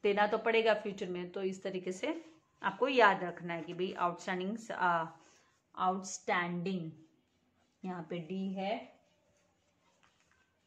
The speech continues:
Now जो next हमका, हमारा है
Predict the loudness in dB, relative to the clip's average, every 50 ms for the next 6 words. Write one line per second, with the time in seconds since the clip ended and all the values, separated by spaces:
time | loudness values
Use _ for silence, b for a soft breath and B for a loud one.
0 | _ _ _ _ _ _ _ _ _ _ _ _ _ -20 -20 _ _ -20 -20 _
1 | -20 -20 -20 -20 _ _ _ _ _ _ _ _ _ _ _ _ _ -6 -2 0
2 | 2 4 4 4 4 2 0 0 2 4 4 4 4 2 2 0 0 -2 -4 -4
3 | -2 0 0 0 2 2 2 2 2 2 2 0 0 2 2 2 2 2 0 0
4 | 0 -2 -2 -4 -8